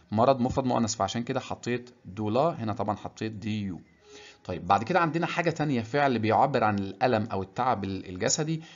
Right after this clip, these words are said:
فعل اسمه سو سونتير. الفعل ده فعل ذو ضميرين. عارف لو احنا شلنا السو ده اهي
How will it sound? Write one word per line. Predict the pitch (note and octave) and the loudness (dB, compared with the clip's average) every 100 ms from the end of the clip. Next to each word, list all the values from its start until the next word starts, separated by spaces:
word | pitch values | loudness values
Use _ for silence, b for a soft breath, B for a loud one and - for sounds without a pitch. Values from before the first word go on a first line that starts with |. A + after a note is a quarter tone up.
| B | B
فعل | D#3 D#3 | 2 2
اسمه | E3 - D#3 C#3+ | 2 0 -2 -2
سو | - D#3 | 0 0
سونتير. | D3+ - C3 A2+ - B2+ G#2 - | 0 2 0 0 -2 -2 -2 -4
الفعل | G#2+ D#3+ | -2 -2
ده | D3 D#3 | 0 -2
فعل | D#3 D3 | -2 -2
ذو | B2 | 0
ضميرين. | D3 A#2 G#2+ G2+ E2 B B B | 0 2 2 0 -2 B B B
عارف | - D#3 G3 | 6 6 8
لو | C3+ | 6
احنا | F#3 D3 | 6 0
شلنا | - F3 | -4 -4
السو | D3+ - D3+ | -4 -4 -6
ده | B2+ | -6
اهي | A#2 F3+ | -6 -8